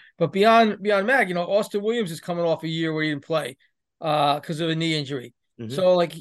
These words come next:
Speaker 1: you know, he hasn't been checked out by Rutgers doctors yet. That's probably going on this week or when they're on tour, they brought their medical staff.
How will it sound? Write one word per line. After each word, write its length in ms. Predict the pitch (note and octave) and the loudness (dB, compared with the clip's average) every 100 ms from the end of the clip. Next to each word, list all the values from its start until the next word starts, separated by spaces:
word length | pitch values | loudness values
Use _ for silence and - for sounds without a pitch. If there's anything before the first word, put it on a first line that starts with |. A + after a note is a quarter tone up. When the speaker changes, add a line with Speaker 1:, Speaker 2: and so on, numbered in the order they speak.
| - | -6
Speaker 1:
you 100 | F3+ | -4
know, 60 | |
he 120 | D#3+ | 0
hasn't 200 | D4 G#3+ | 0 0
been 120 | F3+ D#3+ | -2 -4
checked 260 | F3+ - | -4 -2
out 140 | D#3+ D3+ | -2 -2
by 100 | D3+ | -2
Rutgers 340 | D#3+ D#3+ C#3 | -2 -4 -6
doctors 420 | D#3+ F3+ E3 A#2 | -4 -4 -6 -14
yet. 200 | A#2+ - _ _ _ _ _ - | -14 -14 _ _ _ _ _ 0
That's 220 | E3+ E3+ | 0 0
probably 300 | - F#3+ F3 | 2 4 6
going 220 | F3 E3+ | 4 6
on 140 | E3 D#3 | 4 2
this 160 | C#3+ | 0
week 260 | F3 F#3 F3+ | 0 0 2
or 120 | D3+ | 0
when 120 | D3+ | 2
they're 140 | D3+ D3 | 2 0
on 140 | C#3+ | 0
tour, 260 | - G#3+ D3+ | 2 4 4
they 140 | D3+ | 0
brought 240 | D3+ D#3+ | -2 -4
their 100 | D#3+ | -4
medical 320 | D#3 F3 F3 D#3 | -2 -2 -2 -10
staff. 240 | D#3 C#3+ | -10 -12